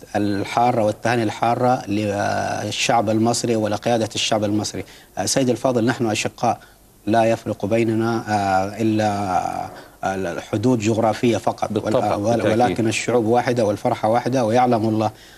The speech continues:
Speaker 1: بحكم تواجدي هنا ال-، ال-، ال-، في الفترة ال-، ال-، في الأسبوعين الماضيين تلقيت اتصالات عدة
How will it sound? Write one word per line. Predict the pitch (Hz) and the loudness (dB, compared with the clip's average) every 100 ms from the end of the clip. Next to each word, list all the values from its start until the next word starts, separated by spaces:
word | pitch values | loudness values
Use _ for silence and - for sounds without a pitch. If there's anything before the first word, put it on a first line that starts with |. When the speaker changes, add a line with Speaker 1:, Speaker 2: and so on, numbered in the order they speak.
| - - | -14 -8
Speaker 1:
بحكم | 101 - 123 120 | -6 -4 0 0
تواجدي | 131 127 120 110 | 2 2 2 0
هنا | 117 123 107 - 104 104 | 2 0 0 -4 -6 -4
ال-، | 104 | -4
ال-، | 104 107 104 | -4 -4 -4
ال-، | 92 90 | -6 -6
في | 104 | -6
الفترة | 101 120 117 98 | -2 -2 0 -2
ال-، | 101 107 | -2 -4
ال-، | 104 107 101 | -4 -6 -6
في | - | -4
الأسبوعين | 107 - 120 117 | -4 0 0 2
الماضيين | 113 110 120 113 | 2 0 0 0
تلقيت | 113 110 - 127 123 | -2 -2 0 0 0
اتصالات | 113 113 - - - 113 123 117 | -4 -6 -8 -6 -2 2 2 0
عدة | 110 107 131 107 101 - | -2 0 -2 -2 -4 -8